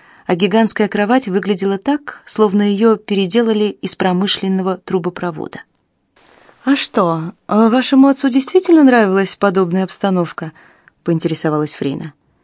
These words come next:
Тем временем Амелия отодвинула в сторону картину на стене и принялась открывать сейф. "Отцу? Не знаю", призналась девушка, наморщив лоб. Она набирала комбинацию цифр.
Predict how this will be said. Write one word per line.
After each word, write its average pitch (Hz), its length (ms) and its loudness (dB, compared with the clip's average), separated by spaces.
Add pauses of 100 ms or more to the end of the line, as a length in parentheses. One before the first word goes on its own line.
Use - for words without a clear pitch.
(640)
Тем 175 180 -2
временем 233 400 4
Амелия 233 440 0
отодвинула 190 500 -2
в - 40 -12
сторону 165 360 -2
картину 151 440 -4
на 175 120 -4
стене 240 420 -4 (320)
и 175 100 -2
принялась 170 560 0
открывать 170 520 -6
сейф. - 500 -10 (880)
"Отцу? 330 580 0 (720)
Не 220 140 -2
знаю", 165 540 -4 (500)
призналась 175 480 2
девушка, 220 420 -2
наморщив 170 560 -4
лоб. - 260 -8 (840)
Она 202 520 -2
набирала 185 440 0
комбинацию 180 640 -4
цифр. - 460 -10